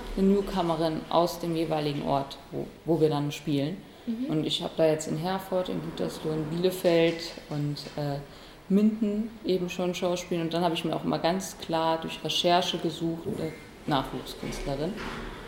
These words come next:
Speaker 1: Und achte auch darauf, dass das da nicht so ist, jeder sitzt in seiner Kabine und redet nicht miteinander vor der Show, sondern dass man ins Gespräch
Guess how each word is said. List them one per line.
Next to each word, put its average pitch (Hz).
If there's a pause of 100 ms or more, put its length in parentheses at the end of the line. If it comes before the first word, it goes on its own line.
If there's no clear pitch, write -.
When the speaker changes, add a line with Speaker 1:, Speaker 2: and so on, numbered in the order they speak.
(200)
Speaker 1:
Und 160
achte 156
auch 170
darauf, 160
dass 156
das 160
da 160
nicht 160
so -
ist, -
jeder 165
sitzt 151
in 170
seiner 156
Kabine 165
und 160
redet 180
nicht 202
miteinander 190
vor 185
der 185
Show, 180
sondern 151
dass 156
man 143
ins 139
Gespräch -